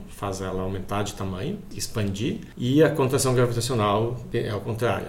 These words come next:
E existe uma posição de, de equilíbrio. Como as anãs marrons, elas não conseguem produzir muita,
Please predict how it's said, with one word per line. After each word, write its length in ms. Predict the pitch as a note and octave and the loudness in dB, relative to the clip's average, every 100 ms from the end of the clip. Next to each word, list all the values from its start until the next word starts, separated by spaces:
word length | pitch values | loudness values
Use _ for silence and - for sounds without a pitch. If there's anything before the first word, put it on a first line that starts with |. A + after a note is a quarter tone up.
| - | -6
E 160 | B2 C3 | -4 -2
existe 260 | B2 B2 D3 | -2 -2 -2
uma 80 | |
posição 360 | B2+ C#3 - B2 | 2 2 2 0
de, 600 | A#2+ A#2+ A#2+ A#2+ B2 C3 | 0 0 0 0 0 -2
de 100 | A2+ | -2
equilíbrio. 400 | A#2+ G#2+ G2 - - | 0 0 -2 -4 -2
Como 140 | - F3+ | 6 8
as 80 | F#3+ | 8
anãs 240 | D#3+ D3 | 8 8
marrons, 400 | D3 A#2 B2+ B2+ | 6 4 4 4
elas 180 | A2+ G#2 | 4 4
não 80 | G#2+ | 2
conseguem 480 | G#2+ G#2+ G#2 A2 B2+ | 0 -2 0 0 0
produzir 500 | A2+ G2+ F#2+ F#2 A2 | -2 -2 -2 0 2
muita, 640 | G#2+ A2 A#2 G2+ F#2 | 2 0 0 -2 -2